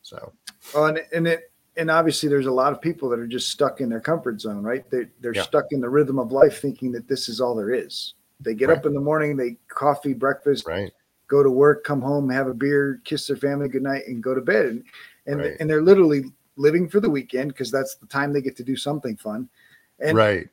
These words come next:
Speaker 2: and they're not, the majority of their time, the hundred sixty-eight hours a week that they're <laughs> awake, they're, they're missing out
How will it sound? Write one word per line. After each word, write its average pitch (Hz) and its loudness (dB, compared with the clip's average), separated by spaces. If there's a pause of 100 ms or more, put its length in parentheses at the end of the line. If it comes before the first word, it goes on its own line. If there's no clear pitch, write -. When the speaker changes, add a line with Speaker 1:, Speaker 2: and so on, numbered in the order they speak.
(280)
Speaker 2:
and 151 -4
they're 143 0
not, 160 -2 (1080)
the 160 -2
majority 175 2
of 160 0
their 180 2
time, 175 -4
the 147 -4
hundred 175 -2
sixty-eight 175 -2
hours 170 4
a 135 2
week 185 0
that 147 -6 (100)
they're 170 6
<laughs> 147 10
awake, 180 4
they're, 151 -2 (340)
they're 156 2
missing 175 -4
out 214 -4